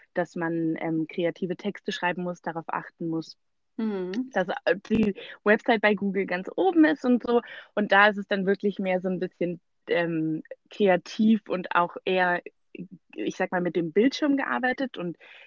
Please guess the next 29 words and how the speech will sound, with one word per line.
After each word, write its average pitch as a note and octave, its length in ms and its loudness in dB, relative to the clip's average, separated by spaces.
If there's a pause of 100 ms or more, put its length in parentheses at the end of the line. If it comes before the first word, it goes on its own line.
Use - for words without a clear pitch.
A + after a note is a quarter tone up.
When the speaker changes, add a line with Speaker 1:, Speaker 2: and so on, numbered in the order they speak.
Speaker 1:
der F#3+ 100 0
Kundenkontakt G3 640 -4
eher E3+ 120 -2
im E3 80 -4
Hintergrund. A3 560 -2
Und F3 100 -6
dann D#3+ 120 -4
gibt's E3+ 200 -8
natürlich F#3 420 -6
aber D#3+ 180 -6
auch F3+ 160 -2
Bereiche, F3+ 520 -2 (520)
wo F#3+ 60 -2
man F#3 140 0
eigentlich F#3+ 300 -2
nur C4 300 10
mit B3+ 200 6
Kunden B3 360 2
zu - 100 -10
tun F#3+ 360 -4
hat. G#3+ 140 -4 (680)
Speaker 2:
Ja. A3 180 0
Speaker 1:
Und F#3 220 2
da F3+ 240 6
halt F#3 320 -2
einfach F#3+ 300 2
schauen, F3 580 0
ob - 220 -2
man E3+ 380 0